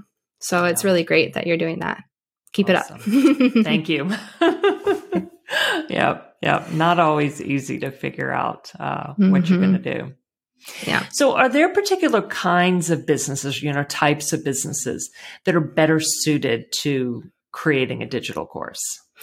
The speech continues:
Speaker 1: Yeah. Um, so the idea behind a digital course,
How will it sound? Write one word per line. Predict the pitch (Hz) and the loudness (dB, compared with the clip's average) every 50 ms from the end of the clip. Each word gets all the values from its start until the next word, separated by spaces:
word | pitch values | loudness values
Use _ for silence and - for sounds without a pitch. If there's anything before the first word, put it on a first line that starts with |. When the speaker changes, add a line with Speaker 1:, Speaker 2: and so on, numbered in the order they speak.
| - - - - - - - - - - - - - | -18 -14 -10 -10 -12 -12 -12 -18 -18 -18 -14 -6 0
Speaker 1:
Yeah. | 196 185 190 190 185 180 175 185 - - - | 2 2 4 4 2 2 0 -2 -6 -6 -4
Um, | 214 220 220 220 220 214 214 214 214 214 - - - - - - | -2 0 0 2 2 2 2 0 -2 -4 -4 -2 0 0 2 2
so | 285 254 254 247 247 233 226 - - - _ _ _ _ _ _ _ _ _ _ _ _ _ _ _ _ _ _ _ _ _ - | 2 2 2 4 2 2 2 -2 -6 -14 _ _ _ _ _ _ _ _ _ _ _ _ _ _ _ _ _ _ _ _ _ -6
the | 226 277 - - | -2 -2 0 0
idea | 320 381 311 269 254 247 240 | 0 0 0 2 2 2 4
behind | 233 220 226 220 214 202 | 2 2 2 2 2 2
a | 190 | 0
digital | 180 185 190 196 180 190 185 175 | 0 -2 -2 -2 0 -2 -2 -2
course, | - - - 180 180 175 180 180 180 185 | -4 -4 -2 0 2 2 2 2 2 2